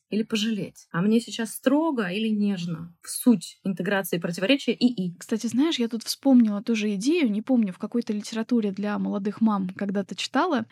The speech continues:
Speaker 2: совет, что не зацикливайтесь на том, как вы именно поступаете с ребёнком. Задавайте себе вопрос, какая я в этот момент рядом с ним,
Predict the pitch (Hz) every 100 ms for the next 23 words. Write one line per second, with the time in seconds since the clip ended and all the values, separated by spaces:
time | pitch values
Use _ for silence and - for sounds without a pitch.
0 | _ - 233 247 214 - - 214 214 -
1 | 220 220 - 330 330 269 233 220 226 214
2 | 294 359 262 262 240 233 240 240 220 190
3 | - 185 - - 196 185 - - 196 196
4 | 185 180 - - - 202 214 269 254 -
5 | 214 220 220 262 370 - - - 220 262
6 | 247 202 196 233 339 285 220 208 202 202
7 | 214 294 311 220 226 226 - 226 214 185